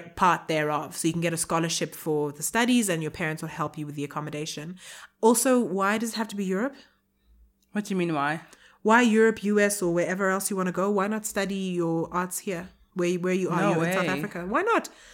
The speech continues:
Speaker 1: Do you not know the art program in U C T is pretty good?
Speaker 2: Yeah, no. I think it's probably phenomenal, just as phenomenal, if not more. I think if you have a dream, if you believe the West holds the key to your success,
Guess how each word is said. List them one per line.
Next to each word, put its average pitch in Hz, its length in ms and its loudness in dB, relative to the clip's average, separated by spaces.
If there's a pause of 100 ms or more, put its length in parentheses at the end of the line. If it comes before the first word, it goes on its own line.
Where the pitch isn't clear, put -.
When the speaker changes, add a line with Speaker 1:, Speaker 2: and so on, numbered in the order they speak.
(300)
Speaker 1:
Do 359 100 -2
you 403 120 8
not 415 180 4
know 381 280 4 (240)
the 285 200 4 (120)
art 320 260 8
program 240 580 6
in 214 320 4
U 214 160 6
C 247 200 4
T 330 260 4
is - 100 0
pretty 175 240 0
good? 170 300 0 (320)
Speaker 2:
Yeah, 339 160 6
no. 285 340 6 (220)
I 214 80 4
think 262 180 4
it's - 280 -6
probably 240 440 0
phenomenal, 180 600 0
just 151 300 -6
as 165 120 0
phenomenal, 156 380 0
if 147 100 -8
not 139 160 -2
more. 180 380 -2 (340)
I 180 80 0
think 196 300 0
if 185 140 -4
you 202 100 0
have 180 200 4
a 175 40 0
dream, 160 460 0 (180)
if 220 180 2
you 269 160 4
believe 175 520 2
the 165 80 -2
West 160 320 2
holds 165 220 -2
the 160 60 -8
key 170 160 -4
to 160 140 -6
your 151 100 -2
success, 151 760 -6